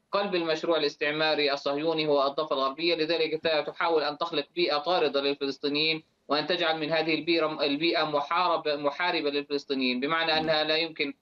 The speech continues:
العيش في ظل هذه الظروف التي لا يوجد بها ماء ولا كهرباء ولا صرف صحي ولا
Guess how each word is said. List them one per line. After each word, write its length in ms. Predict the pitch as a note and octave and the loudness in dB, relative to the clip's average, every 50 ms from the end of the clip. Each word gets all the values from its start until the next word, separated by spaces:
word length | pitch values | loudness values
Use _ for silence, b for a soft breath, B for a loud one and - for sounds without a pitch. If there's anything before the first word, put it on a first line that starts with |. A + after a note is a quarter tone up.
| _ _ _ _ | _ _ _ _
العيش 340 | B2+ C#3 C#3+ D#3 E3 D#3+ D#3+ | -2 0 0 0 0 -2 -2
في 120 | - D3+ D3 | -4 -4 -2
ظل 260 | D3 D3+ C#3+ C#3+ D3 | 0 0 0 2 2
هذه 260 | D3 D3 C#3+ D3 C#3+ | 2 2 2 0 0
الظروف 420 | C3 B2 C3 C3+ D3 D#3 D3 - | 0 -2 -2 0 2 2 2 2
التي 300 | D#3 D3+ D3 D3 C#3+ C#3+ | 0 0 0 0 0 0
لا 140 | C#3 C#3+ C#3 | 0 2 2
يوجد 280 | C#3+ C#3+ C#3 C#3+ C3+ C3 | 2 0 0 -2 -4 -2
بها 200 | C#3+ C#3+ C3 C3 | -2 -2 0 0
ماء 280 | C#3 C#3+ D3 C#3+ D3 | 0 0 2 2 4
ولا 180 | C#3+ C#3 C#3 C3+ | 4 4 2 2
كهرباء 500 | B2+ - C3+ C3 B2 B2 C#3 C#3+ C3+ C#3 | 0 0 -2 0 0 0 2 2 2 2
ولا 140 | C#3 C#3 C3+ | 2 2 2
صرف 240 | - - C#3 C3 - | 0 0 -2 -4 -2
صحي 340 | - D3+ D3 - D3 C#3+ | -4 -4 -2 -2 0 2
ولا 380 | C#3+ C#3+ C#3 C#3 C3+ C3 C3 - | 2 2 2 2 2 0 0 -2